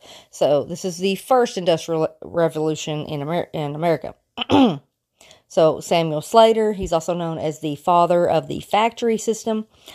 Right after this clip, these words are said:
In seventeen ninety-one, he's gonna build the first efficient cotton spinning,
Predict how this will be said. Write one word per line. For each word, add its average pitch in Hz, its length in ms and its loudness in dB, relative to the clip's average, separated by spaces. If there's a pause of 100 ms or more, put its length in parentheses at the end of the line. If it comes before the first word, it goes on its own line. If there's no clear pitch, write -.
(200)
In 180 260 2
seventeen 185 480 4
ninety-one, 180 640 -2
he's 180 160 -6
gonna 175 180 -4
build 170 460 4 (280)
the 175 120 -6
first 226 640 2
efficient 190 1040 -2 (800)
cotton 185 320 4
spinning, 160 480 0